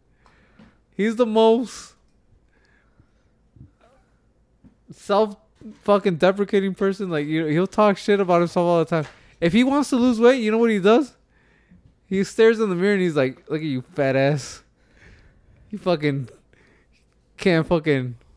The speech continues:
walk a mile without running out of breath," and shit like that.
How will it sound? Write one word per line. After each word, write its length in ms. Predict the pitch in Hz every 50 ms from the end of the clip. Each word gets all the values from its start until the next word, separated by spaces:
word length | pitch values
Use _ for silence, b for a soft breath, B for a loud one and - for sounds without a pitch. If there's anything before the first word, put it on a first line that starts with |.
| _ _ _ _ _ _ _ _ _ _ _ _ _ _ _ _ _ _ _ _
walk 320 | - 135 139 147 143 - 143
a 40 |
mile 340 | 131 131 139 143 143 147 143
without 420 | 143 139 139 139 139 131 127 127 135
running 260 | 143 147 143 139 139
out 120 | 143 135
of 120 | 123 107 -
breath," 200 | 139 139 143 147
and 120 | 151 143
shit 120 | - 151
like 120 | 147 143 -
that. 140 | 147 139